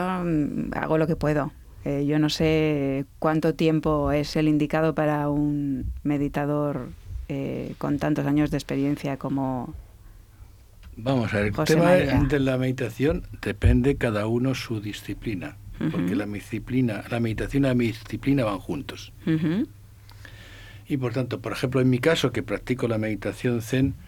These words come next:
Speaker 2: estamos más bien plenamente atentos a lo que ocurre en nuestro entorno.
Speaker 1: Ujú. Que es
Speaker 2: Por-
Speaker 1: una forma de meditar.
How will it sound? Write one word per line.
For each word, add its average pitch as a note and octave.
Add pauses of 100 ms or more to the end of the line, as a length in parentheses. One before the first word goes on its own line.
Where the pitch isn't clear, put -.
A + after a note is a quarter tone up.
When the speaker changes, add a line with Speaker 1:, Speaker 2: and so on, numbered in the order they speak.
(320)
Speaker 2:
estamos B2+
más B2+
bien B2
plenamente B2+
atentos B2+
a -
lo A2
que -
ocurre A#2+ (200)
en A2
nuestro G#2
entorno. G2 (100)
Speaker 1:
Ujú. D3+ (360)
Que D#3+
es D3
Speaker 2:
Por- D#3+
Speaker 1:
una C3+
forma C#3+
de C#3
meditar. C3+